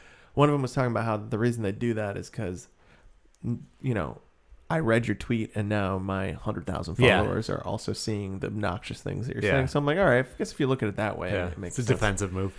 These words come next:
Speaker 1: Yeah, 'cause if you, if you ever read what those people are saying after the horrible offending tweet, they're like, "Oh, I really
Speaker 2: Oh,
Speaker 1: like
Speaker 2: yeah.
Speaker 1: your stuff."
Speaker 2: Yeah,
Speaker 1: Yeah.
Speaker 2: exactly. Sorry.
Speaker 1: Yeah.
Speaker 2: <laughs>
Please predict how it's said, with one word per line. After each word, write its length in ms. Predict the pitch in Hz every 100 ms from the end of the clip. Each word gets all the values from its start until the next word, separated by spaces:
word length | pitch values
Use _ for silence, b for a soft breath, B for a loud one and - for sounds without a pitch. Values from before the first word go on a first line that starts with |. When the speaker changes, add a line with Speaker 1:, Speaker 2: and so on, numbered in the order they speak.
| B
Speaker 1:
Yeah, 140 | 190 180
'cause 160 | 147
if 120 | 156
you, 380 | 151 151 143 - -
if 160 | 135
you 120 | 135 135
ever 260 | 143 135
read 640 | 110 117 120 143 170 139 113
what 260 | 110 107
those 180 | 113 107
people 360 | - 131 131 110
are 100 | 95
saying 480 | - - 110 101 95 -
after 680 | 80 - - 131 143 139 - -
the 220 | 123 117 -
horrible 540 | 135 139 135 135 131 131
offending 340 | - 139 139
tweet, 320 | 139 151 151
they're 140 | - 123
like, 140 | 131 143
"Oh, 340 | 196 190 180 - -
I 160 | - -
really 260 | 226 240
Speaker 2:
Oh, 80 | 196
Speaker 1:
like 100 | 196
Speaker 2:
yeah. 100 | 104
Speaker 1:
your 80 | 180
stuff." 480 | - - - - 120
Speaker 2:
Yeah, 180 | 107 95
Speaker 1:
Yeah. 60 |
Speaker 2:
exactly. 400 | 131 110 95 101
Sorry. 640 | 107 123 123 120 120 117 113 143
Speaker 1:
Yeah. 160 | -
Speaker 2:
<laughs> 640 | 123 - 117 135 131 117